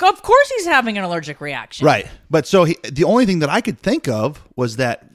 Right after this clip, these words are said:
Speaker 2: when they were wrapping it, he, they had, he had to rest his arm at points down on the table where the solution was kind of pooling
Speaker 1: Mm-hmm.
Speaker 2: that, that they wrapped the arm in, and so that was the part that was touching his skin. That, so it was the resin. So in my mind, I'm like, "Well,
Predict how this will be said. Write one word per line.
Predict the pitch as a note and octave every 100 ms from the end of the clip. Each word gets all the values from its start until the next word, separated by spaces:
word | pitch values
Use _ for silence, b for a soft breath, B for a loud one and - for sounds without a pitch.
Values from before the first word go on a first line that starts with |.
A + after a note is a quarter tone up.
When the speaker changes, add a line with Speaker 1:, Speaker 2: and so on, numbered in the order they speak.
| _
Speaker 2:
when | C3+
they | B2+
were | A#2 A2
wrapping | A#2 D#3+ A3 A2+
it, | A#2
he, | A2+ B2
they | A#2+
had, | B2 A#2+
he | G#2 B2+
had | C3
to | G#2
rest | A#2 D3+ -
his | G#2
arm | D#3+
at | D#3 -
points | - C3 A2+ C3 -
down | A2+ A#2 A#2+
on |
the | G#2+
table | - D3+ G3+ A#2+ A2
where | G#2+ A2+ G#2
the | A2
solution | G2 - A2+ D3 - A2+
was | -
kind | B2+ G#2
of | -
pooling | - C#3 C#3 D#3+ A3 A3+ _ _
Speaker 1:
Mm-hmm. | E3+ D#3+ E3+
Speaker 2:
that, | B2 G#2+ G2+
that | G#2 G2 _ _ _ -
they | A2
wrapped | G#2+ C3+ -
the | A2
arm | C#3 F#3+
in, | A2
and | A2 G#2
so | A#2+ G#2+
that | G2 A#2+ C3+
was | B2 G#2
the |
part | - A2 G2+
that | -
was | -
touching | - G2+ -
his | F#2+
skin. | - D#3
That, | A2+ -
so | C3
it | G#2
was | A2
the | G2+
resin. | G2 A2+ F#3+ B2+ F2+ - b b
So | - F3+
in |
my | E3+ D3+
mind, | D3+ A#3 A#3
I'm | D3+
like, | B2 D3+
"Well, | D#3 C#3